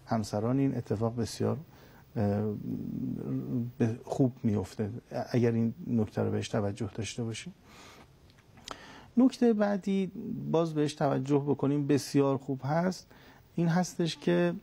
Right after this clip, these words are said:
اه، همسر خودمون رو همونطوری که هست بپذیریم. بعضی مواقع ما نگاه می‌کنیم که م-، م-، مثلاً آقا میره خواستگاری خانوم،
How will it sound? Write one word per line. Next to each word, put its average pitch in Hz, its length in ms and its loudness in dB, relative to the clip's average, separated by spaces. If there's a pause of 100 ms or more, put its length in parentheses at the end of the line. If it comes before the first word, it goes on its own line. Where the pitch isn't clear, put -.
(280)
اه، 127 440 4 (1000)
همسر 190 600 0
خودمون 220 520 2
رو 214 140 4
همونطوری 196 840 0
که 147 180 -4 (140)
هست - 380 -4 (420)
بپذیریم. 98 680 -4 (1120)
بعضی 220 280 2
مواقع 190 360 0
ما 202 220 0 (360)
نگاه 165 260 2
می‌کنیم 175 420 0
که 170 240 -2 (320)
م-، 131 140 0
م-، 131 640 2 (180)
مثلاً 147 480 2
آقا 143 240 0
میره 175 180 -2
خواستگاری 135 560 0
خانوم، 151 500 0